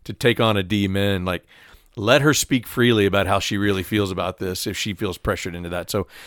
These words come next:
seek counsel and, and allow other people to speak into your life, uh, who know you. So I'm gonna take a minute and pray, uh, for those of you who are wrestling with this, this particular issue.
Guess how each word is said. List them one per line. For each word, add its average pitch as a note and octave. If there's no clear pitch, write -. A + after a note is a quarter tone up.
seek D3
counsel B2+
and, G#2
and G#2+
allow G#2
other G2+
people F#2+
to -
speak -
into G#2
your F#2
life, F#2+
uh, G2
who G2+
know G2
you. F#2+
So A2+
I'm A#2+
gonna D3+
take A#2+
a A#2+
minute G#2+
and F2+
pray, G2+
uh, F#2+
for G#2+
those A2
of G#2
you G#2+
who G#2+
are G2+
wrestling G2+
with F#2
this, F#2+
this G#2
particular G2
issue. G2